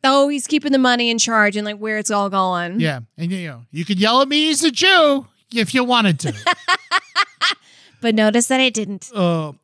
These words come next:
Speaker 2: right. And the last thing I wanna do after that is I, uh, we're, if, if you're still listening, thank you so much. Uh, but I, I love Westerns. I'm
Speaker 1: Mm-hmm.
Speaker 2: obsessed with them. I own a bunch of them on D V D still.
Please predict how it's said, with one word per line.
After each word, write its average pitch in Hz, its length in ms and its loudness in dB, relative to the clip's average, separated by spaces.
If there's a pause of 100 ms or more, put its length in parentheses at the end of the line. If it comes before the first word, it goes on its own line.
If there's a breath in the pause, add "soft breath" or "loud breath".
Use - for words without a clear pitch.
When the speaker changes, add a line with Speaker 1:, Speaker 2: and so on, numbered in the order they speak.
Speaker 2:
right. 214 280 2
And 214 140 6
the 233 80 6
last 262 340 4
thing 247 300 6
I 190 140 4
wanna 190 200 6
do 170 240 4
after 156 300 2
that 147 280 2
is 143 440 2 (200)
I, 180 200 4
uh, 175 240 2 (120)
we're, 208 280 6
if, 202 200 -6 (200)
if 208 200 -8
you're 233 60 4
still 180 220 4
listening, 127 320 0
thank 107 240 -14
you 117 40 -20
so - 120 -18
much. - 260 -20 (340 loud breath)
Uh, 180 580 4
but 190 300 -2
I, 220 200 -2 (200)
I 185 120 -2
love 175 260 0
Westerns. - 680 -14 (300)
I'm 233 60 -2
Speaker 1:
Mm-hmm. 220 140 2
Speaker 2:
obsessed 196 360 0
with 180 120 -6
them. 170 300 -6
I 139 140 -6
own 170 380 2
a 165 60 0
bunch 160 260 -2
of 165 80 0
them 165 160 0
on 151 100 0
D 151 140 -2
V 151 100 -2
D 143 220 -4
still. 135 440 -6